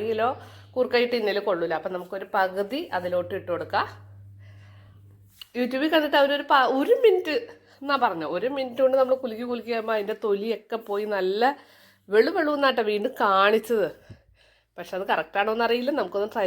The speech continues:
ചെയ്ത് നോക്കാം. അപ്പൊ ദേ ഞാനൊരു, ഏഹ്, കുറുക്കയുടെ പകുതി ഒരു ടിന്നിലോട്ട് ഇട്ട് കൊടുത്തിട്ടുണ്ട്. ഇത് നമുക്കൊന്ന്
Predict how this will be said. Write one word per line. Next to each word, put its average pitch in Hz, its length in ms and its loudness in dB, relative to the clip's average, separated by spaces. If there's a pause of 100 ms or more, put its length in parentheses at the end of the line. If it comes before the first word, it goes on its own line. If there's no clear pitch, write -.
(140)
ചെയ്ത് 208 240 0
നോക്കാം. 208 320 0 (1200)
അപ്പൊ - 180 -2
ദേ 214 60 4 (140)
ഞാനൊരു, 214 320 2 (720)
ഏഹ്, 180 360 -2
കുറുക്കയുടെ 190 380 -4
പകുതി 202 340 -2
ഒരു 226 80 -2 (100)
ടിന്നിലോട്ട് 180 440 -2
ഇട്ട് 180 120 -6
കൊടുത്തിട്ടുണ്ട്. 170 500 -4 (760)
ഇത് 311 140 -6
നമുക്കൊന്ന് 262 320 2